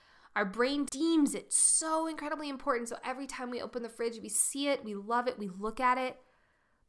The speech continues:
But eventually our brain says, "Okay, you've been staring at this thing for a while. It's not really that important anymore, so I'm gonna let it go to the background." And it starts deleting it or distorting it or generalizing it. Affirmations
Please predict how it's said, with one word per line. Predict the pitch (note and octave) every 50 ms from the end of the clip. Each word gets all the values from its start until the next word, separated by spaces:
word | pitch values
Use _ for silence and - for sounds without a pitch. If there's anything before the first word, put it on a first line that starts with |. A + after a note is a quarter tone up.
| _
But | - A#3 G#3+
eventually | A3 G#3+ G3 G3 A#3+ B3+ C#4+ C#4+ - - C#4 C4 C4 A#3 -
our | G#3+ G#3
brain | F#3+ F#3+ G3+ G3+ G3+ G3+ G#3
says, | - - G3 F#3+ F#3+ - -
"Okay, | B3+ A#3+ A#3+ G#3 F#3 - - - _ _ _ _ _ _ _ _ _ -
you've | A3+ C4 C4+
been | D4 E4 D#4
staring | D4+ - C4+ A#3+ A#3
at | A3+ G#3+ G#3
this | G#3+ G3+
thing | - G#3 G3+
for | G3+ G#3
a | G3+ F#3+
while. | F#3 F#3 F3+ F#3 F#3 F#3+ F#3+ F#3+ - -
It's | - D4 D4 -
not | F4 E4+ D#4+
really | D#4 D#4+ D#4+ D#4
that | D#4 C#4 B3+
important | C4 - - D#4 D#4+ D4+ A3+
anymore, | G#3 G3+ F#3+ F#3 - - - - -
so | - - - A#3+ -
I'm | A3+ G#3+ G#3 G#3+
gonna | A3+ A3+
let | A#3 G#3+ G#3 G3
it | G3 -
go | G3 F#3
to | F#3
the | F#3 F#3
background." | F#3+ F#3 - - - - - C2+ - - - - _ _ _ _ _ _ _ _ _ _ _ _ -
And | G#3+ G#3+ G#3+
it | A3 G#3+
starts | - - G3 G3+ -
deleting | - - C4 C4 D#4+ F#4+ F4+ A#3
it | - - - -
or | - - G3+
distorting | F#3+ A3 G#3+ - A3+ G#3 G3 G3+ G3
it | G3 G3 F#3+ -
or | -
generalizing | F#3+ F#3 F3+ - - - - - - - - - -
it. | - - - _ _ _ _ _ _ _ _ _ _ _ _ _ _ _ _ _ _ _ _ _ _ _ - -
Affirmations | G#3+ G#3+ A3 - D#4+ D#4 C#4+ A#3+ A3 A3+ A3+ - C#4+ C#4+ D4+ E4+ F#4 F#4 F4+ - - -